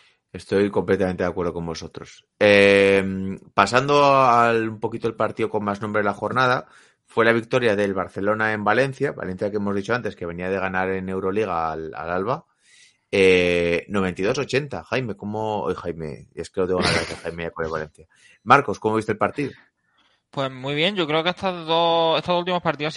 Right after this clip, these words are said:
Speaker 2: sido lo mejor que he visto al Barcelona, tanto contra el Milán como el Valencia,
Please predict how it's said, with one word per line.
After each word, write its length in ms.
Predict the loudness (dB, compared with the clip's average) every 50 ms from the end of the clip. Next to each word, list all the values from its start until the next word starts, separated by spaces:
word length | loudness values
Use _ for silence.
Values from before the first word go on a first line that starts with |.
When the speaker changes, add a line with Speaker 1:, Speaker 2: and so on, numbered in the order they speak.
| -6
Speaker 2:
sido 80 | -4 -4
lo 60 | -4
mejor 180 | -2 -4 -4 -4
que 60 | -4
he 20 |
visto 160 | -6 -4 -4 -2
al 80 | -2
Barcelona, 520 | -2 -2 -2 -4 -6 -8 -8 -8 -8 -10 -10
tanto 360 | -12 -14 -12 -10 -12 -10 -8
contra 380 | -8 -10 -10 -8 -6 -4 -4
el 80 | -4 -6
Milán 380 | -8 -8 -6 -4 -6 -6 -6 -8
como 360 | -10 -10 -8 -6 -6 -6 -4
el 160 | -6 -4 -2
Valencia, 640 | -2 0 0 0 -4 -6 -8 -6 -4 -4 -6 -6